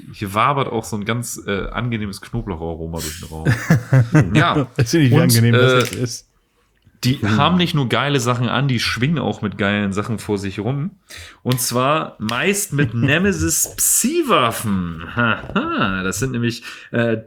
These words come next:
Speaker 1: Waffen, die speziell für den Kampf gegen Dämonen geschaffen wurden. Ähm, und, äh, sind mit psiono-, psionischen Energien so abgestimmt, ähm, dass sie bei Warp-Kreaturen besonders großen Schaden verursachen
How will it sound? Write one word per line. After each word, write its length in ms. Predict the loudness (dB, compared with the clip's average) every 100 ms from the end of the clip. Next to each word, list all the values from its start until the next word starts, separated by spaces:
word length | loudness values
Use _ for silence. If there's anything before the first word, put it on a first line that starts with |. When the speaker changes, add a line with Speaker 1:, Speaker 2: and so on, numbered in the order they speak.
| -14 _ _ -8
Speaker 1:
Waffen, 500 | -2 -2 -2 -2 -2
die 180 | -2 -2
speziell 560 | -4 -6 -4 0 0
für 140 | 0 -2
den 140 | -2
Kampf 360 | -4 -6 -6 -2
gegen 240 | -2 0
Dämonen 540 | 0 0 0 0 0 -2
geschaffen 580 | -2 -2 -2 -2 -4
wurden. 520 | -2 0 0 -2 -6 -8 -20 -12 -2
Ähm, 540 | 0 2 0 -2 -4 -10 _ -20 _ _ _ _ -2
und, 580 | 2 2 0 -2 -6 -2
äh, 160 | 0
sind 200 | 0 -2
mit 100 | -4
psiono-, 540 | -6 -2 0 0 -2 -6
psionischen 540 | -4 0 0 -2 -2
Energien 320 | -2 -2 -2 -2
so 120 | -4
abgestimmt, 640 | -4 -4 -2 -2 -2 -6 -12 -20 _
ähm, 180 | -2 0
dass 160 | -2 -2
sie 80 |
bei 300 | -2 0 0 0
Warp-Kreaturen 840 | -2 -2 -2 -2 -2 -2 -4 -4 -12 -8
besonders 760 | -4 0 2 2 2 0 -2
großen 360 | -2 0 0 -4
Schaden 380 | -2 -2 -2 -2
verursachen 680 | -2 -2 0 -2 -2 -4